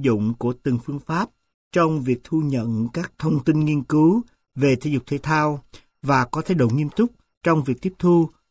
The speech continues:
cũng như lựa chọn trong các phương pháp nghiên cứu để vận dụng trong thực tiễn khi nghiên cứu một đề tài khoa học. Bốn chấm một. Khái niệm về phương pháp nghiên cứu.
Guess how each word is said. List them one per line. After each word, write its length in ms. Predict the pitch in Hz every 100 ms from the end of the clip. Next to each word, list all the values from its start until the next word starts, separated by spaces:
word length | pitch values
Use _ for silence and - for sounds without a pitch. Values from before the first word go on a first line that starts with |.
| -
cũng 180 | 135 160
như 140 | 165
lựa 160 | 139 123 -
chọn 460 | 117 98 101 120 131 - _
trong 340 | 160 151 147 131
các 200 | 170 - _
phương 200 | 165 156
pháp 340 | 139 170 185 151
nghiên 280 | 160 151
cứu 420 | 135 156 160 208 240 _ _ -
để 160 | 117 120
vận 200 | 127 123
dụng 200 | 113 113
trong 160 | 147 135
thực 240 | 120 -
tiễn 300 | 107 101 123 -
khi 140 | 143
nghiên 200 | 139 135
cứu 220 | 135 135
một 200 | 175 139
đề 80 | 113
tài 220 | 110 110
khoa 180 | - 127
học. 180 | 117 - _ _ _ _ _ _ _ _ _ _ _ _ _ _ _
Bốn 200 | 156 175
chấm 240 | - 202 196
một. 240 | 135 - _ _ _ _ _ _ _ _ _ _ -
Khái 160 | 180
niệm 340 | 196 143 113 117
về 280 | 135 131 123
phương 140 | 139
pháp 220 | 143 185 170
nghiên 120 | 143
cứu. 340 | - 165 226